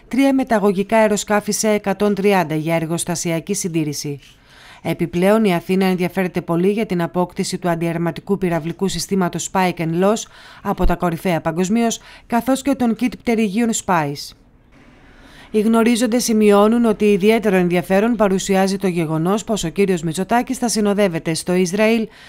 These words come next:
εκτός από την επικεφαλής του διπλωματικού του γραφείου πρέσβη Ελένη Σουρανή και από τον Γρηγόρη Δημητριάδη, Γενικό Γραμματέα του Πρωθυπουργού, που θεωρείται εξ απορρίτων του και κομβικός συνομιλητής κύκλων εντός και εκτός Ελλάδας.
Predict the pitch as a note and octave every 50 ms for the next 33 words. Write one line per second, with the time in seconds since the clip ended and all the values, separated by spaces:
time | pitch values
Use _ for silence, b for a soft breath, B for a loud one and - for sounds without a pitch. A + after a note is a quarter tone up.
0 | B B B B D#3 D#3 - - F#3 F#3 F3 - F3+ - F3+ F3+ - F#3+ F3+ F3
1 | E3+ F3 E3+ - F3 - - F3 F3 F#3+ F#3+ F#3+ - F#3 D#3+ F3 - F3+ F3 E3+
2 | E3+ E3 - F3+ - G3+ F#3 - E3+ E3 E3+ E3 - - F#3+ F3 E3 - F#3 F#3+
3 | F3+ E3 D#3+ F3 E3+ F#3 F#3 F3+ F3 - - F3+ E3+ F3 F#3 G#3 A3+ B3 A3 B
4 | B B B B B B B - A#3 A3 A#3 A3+ A3+ A#3 A3+ G#3+ A3 A3+ A3+ F#3+
5 | B3+ B3+ C4 C4+ A3+ A#3+ B3 A#3+ A#3+ - A#3+ B3 A#3 G3+ F3 D3+ D3 D3+ D3 B
6 | B B B B B F#3 F3+ F#3+ F#3 F3+ F3+ G3 G3+ F#3 F#3+ F#3+ F3 F3 E3+ D#3+
7 | G3 G3+ G3+ G3+ A3 F#3 - F#3 F3 - F3+ D3 D#3+ F3 F3 E3+ A3 B3 C#4 D4
8 | A#3 - F#3+ - F#3 F3 F3 F3+ G3 F#3+ - F#3+ F3+ - - F3+ E3 - F3 F3
9 | F#3 A3+ A#3 - A#3+ A#3 - A#3 A#3+ A3 - G#3 F#3 - F#3 F3 E3 E3+ - -
10 | F#3+ F#3+ - F3+ F#3 F3 F3 E3+ E3 E3+ - G3+ F#3+ - - - G3+ G3 G3 G3+
11 | F#3+ F3 E3 D#3+ F#3 F#3 F3+ - - F#3 F3 - - G3 F#3+ - F#3+ F3 D#3+ D3+
12 | C#3+ C#3 D3 C#3+ C#3+ C#3+ - - -